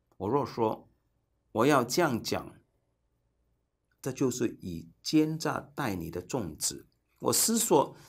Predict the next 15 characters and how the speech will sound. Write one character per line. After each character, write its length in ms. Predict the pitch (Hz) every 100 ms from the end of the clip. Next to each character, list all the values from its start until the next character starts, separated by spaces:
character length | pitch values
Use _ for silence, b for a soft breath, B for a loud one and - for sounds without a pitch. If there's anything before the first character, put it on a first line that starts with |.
| B
怎 200 | - 139
能 140 | 151 240
明 340 | 190 208 277
白 220 | - 90
这 180 | - 143
事？ 420 | - 127 - - -
眼 460 | 127 117 92 87 - _ -
看 300 | - 160 113
实 320 | - - 104
是 320 | 117 117 95 - -
为 160 | 80 85
难， 320 | 80 - - _ _ _ _ _ _ b b b
直 220 | - 151 170
到 180 | 202
我 260 | 175 104 98